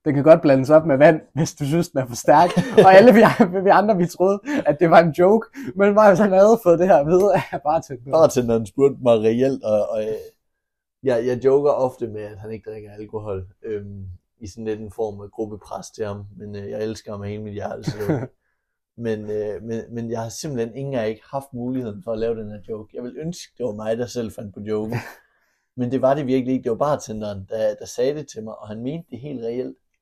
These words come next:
Speaker 2: Øhm, fordi det åbenbart var en hyldeblomst, der var relativt stærk.
Speaker 1: <laughs>
Speaker 2: Men, øh, nej, for ville jeg ønske, det var, det var mig, der kom på den.
Speaker 1: <laughs>
Speaker 2: Men jeg vil bare sige,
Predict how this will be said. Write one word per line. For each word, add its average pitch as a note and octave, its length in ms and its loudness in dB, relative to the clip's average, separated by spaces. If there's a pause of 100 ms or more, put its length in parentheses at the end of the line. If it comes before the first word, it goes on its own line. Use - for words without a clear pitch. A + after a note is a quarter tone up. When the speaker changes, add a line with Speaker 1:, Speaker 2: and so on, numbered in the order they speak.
(300)
Speaker 2:
Øhm, G#2+ 280 -8
fordi A#2 220 -4
det A2+ 100 -6
åbenbart A#2+ 420 -4
var B2 180 -4
en A2+ 180 -10
hyldeblomst, A2 560 -8
der A2 80 -10
var G#2+ 120 -8
relativt A2+ 380 -8
stærk. G#2+ 340 -8 (340)
Speaker 1:
<laughs> - 400 -12
Speaker 2:
Men, A2 120 -6
øh, G#2+ 100 -10 (240)
nej, C3 280 -4
for G2+ 100 -8
ville G2+ 180 -6
jeg G2 100 -6
ønske, G2+ 200 -14
det G#2 80 -10
var, G2 240 -8
det A2 320 -4
var F#3+ 100 0
mig, G#2 80 -4
der - 240 -4
kom G2 80 -8
på - 140 -10
den. G2+ 120 -12 (260)
Speaker 1:
<laughs> - 1900 -20
Speaker 2:
Men A#2+ 160 -6
jeg A#2 100 -4
vil A2+ 100 -10
bare B2 160 -4
sige, A#2+ 360 -6